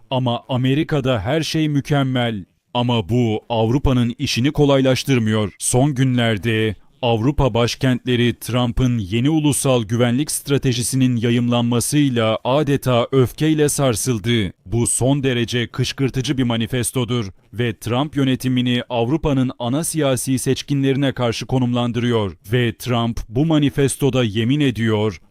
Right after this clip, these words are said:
alıntı, "Avrupa'nın göç ve diğer siyasi istikrarsızlık konularındaki mevcut durumuna karşı direnişi yönlendirmeye yemin ediyor." Bir röportajda Trump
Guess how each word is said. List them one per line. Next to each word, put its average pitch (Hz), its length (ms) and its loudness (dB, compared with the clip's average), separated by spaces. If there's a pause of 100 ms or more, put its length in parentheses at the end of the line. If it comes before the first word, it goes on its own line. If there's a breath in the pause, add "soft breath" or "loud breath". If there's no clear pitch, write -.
(140)
alıntı, 120 760 0 (480)
"Avrupa'nın 117 800 0
göç 113 500 0
ve 117 260 -2
diğer 139 300 0
siyasi 120 800 0
istikrarsızlık 127 920 -2
konularındaki 135 800 2
mevcut 110 520 -2
durumuna 135 440 2
karşı 120 640 0
direnişi 123 480 0
yönlendirmeye 139 1160 2
yemin 151 280 2
ediyor." 113 560 2 (120)
Bir 117 320 0
röportajda 117 880 0
Trump 117 460 -2